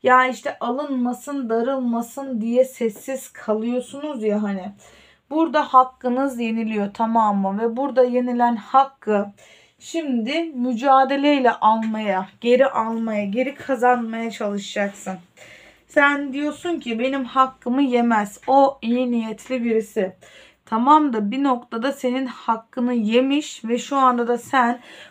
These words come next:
o hakkını almak için mücadeleye gireceksin.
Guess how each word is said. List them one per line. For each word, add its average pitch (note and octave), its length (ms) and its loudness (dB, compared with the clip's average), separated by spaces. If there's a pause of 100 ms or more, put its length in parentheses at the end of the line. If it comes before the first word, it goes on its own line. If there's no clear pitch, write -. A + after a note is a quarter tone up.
(140)
o B3+ 160 8
hakkını C4 680 2
almak B3 760 4
için D#4 460 0 (100)
mücadeleye A#3+ 920 6
gireceksin. G3 760 -6